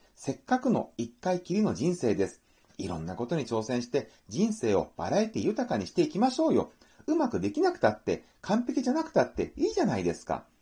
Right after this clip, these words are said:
私も、このトークをお聞きのリスナーの皆さんも、不完全な勇気、挑戦する勇気を持ちましょう。まとめます。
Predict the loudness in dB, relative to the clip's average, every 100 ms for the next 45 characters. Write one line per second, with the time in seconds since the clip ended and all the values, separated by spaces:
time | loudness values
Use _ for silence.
0 | _ -10 -4 -4 -2 -2 -2 -4 _ -6
1 | -2 0 2 2 4 2 2 0 -4 -2
2 | -2 -4 -8 -4 -4 -4 -2 -4 -2 -2
3 | -2 -4 -8 _ -12 -2 -2 0 -4 -6
4 | 0 2 2 -2 -8 _ _ -4 -2 -2
5 | -4 -4 -4 0 0 -2 0 0 0 -8
6 | -6 -2 2 6 6 4 _ _ _ _
7 | _ _ _ -14 -14 _ _ 0 0 0
8 | -8 -18 -12 -10 -4 0 2 4 2 -2
9 | -18